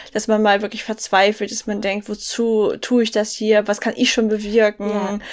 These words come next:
Speaker 1: Sind wir nicht eh alle verloren? <laughs> Oder ist halt nicht diese Welt irgendwie verloren? Also, dass wir der Welt schmerz.
Speaker 2: Ja.
Speaker 1: Und ich glaube, deswegen braucht man das ganz oft.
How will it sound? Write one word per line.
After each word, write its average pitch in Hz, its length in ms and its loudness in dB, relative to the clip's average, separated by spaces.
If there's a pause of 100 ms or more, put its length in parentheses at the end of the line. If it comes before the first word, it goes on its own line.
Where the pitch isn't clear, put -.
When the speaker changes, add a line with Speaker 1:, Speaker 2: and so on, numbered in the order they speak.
(120)
Speaker 1:
Sind 220 240 2
wir 214 80 2
nicht 214 180 -2
eh 214 140 4
alle 190 160 4
verloren? 208 640 2 (260)
<laughs> - 280 -18
Oder 196 240 -2
ist 214 120 -4
halt 202 140 -2
nicht - 380 -6
diese 202 160 -4
Welt 214 200 4
irgendwie 214 220 -2
verloren? 208 480 2
Also, 196 220 0
dass 196 180 0
wir 202 120 4
der 202 120 4
Welt 214 180 2
schmerz. 208 440 2
Speaker 2:
Ja. 202 60 -12 (260)
Speaker 1:
Und 214 100 4
ich 208 100 2
glaube, 208 220 4
deswegen 208 260 -2
braucht 208 200 -2
man 247 100 0
das 202 160 -2
ganz 196 240 -2
oft. - 320 0